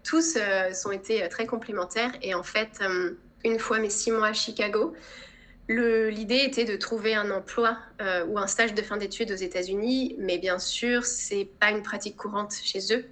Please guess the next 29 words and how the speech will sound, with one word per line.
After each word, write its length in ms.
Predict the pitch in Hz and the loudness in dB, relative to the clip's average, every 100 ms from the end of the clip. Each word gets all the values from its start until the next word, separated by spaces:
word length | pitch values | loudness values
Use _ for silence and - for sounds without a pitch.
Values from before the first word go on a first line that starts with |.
| - | -6
Donc, 340 | 208 208 202 | -2 0 2
euh, 120 | 202 | 2
je 100 | 196 | 2
cherchais 400 | 196 214 202 240 | 2 2 4 2
désespérément, 960 | 214 208 202 - 214 208 202 214 214 208 | 2 0 -4 0 0 2 2 2 2 2
euh, 380 | 185 185 180 - - | 2 2 0 0 0
un 100 | 196 | 0
stage 520 | - 214 208 - 185 - | 2 4 4 -2 -4 -4
en 120 | 202 | -2
parallèle 500 | 202 196 208 196 - - | 2 4 4 2 2 4
à 120 | 220 | 4
Paris. 420 | 214 196 254 - - | 2 0 -2 -4 -4
Et 100 | 196 | -4
puis, 320 | - 196 202 | -2 0 2
voilà, 220 | 185 165 | 2 0
c'est 120 | - | 0
l'opportunité 640 | 180 180 185 - 196 185 196 | -2 -2 -4 0 0 2 0
de 80 | 185 | 0
stage 360 | - 180 180 | 2 4 2
qui 140 | - 180 | 2 0
m'a, 460 | 175 170 165 160 - - | 2 4 2 0 -4 -8
qui 140 | - | -2
m'a 260 | 175 - - - - | 0 0 -2 -8 -4
rapatriée 640 | - 208 - - 240 233 220 | -2 2 4 4 4 4 2
en 100 | - | 0
France, 440 | - 214 233 - 262 - - - 277 254 226 | -2 0 2 0 -2 -4 -6 -4 -4 -2 4
malheureusement. 640 | 220 226 202 190 185 190 - - - - - | 6 8 4 2 2 2 0 -10 -20 -20 0
Et 340 | - 233 - - - - | 2 4 0 -6 -14 -2
heureusement, 380 | 190 190 226 | 0 2 2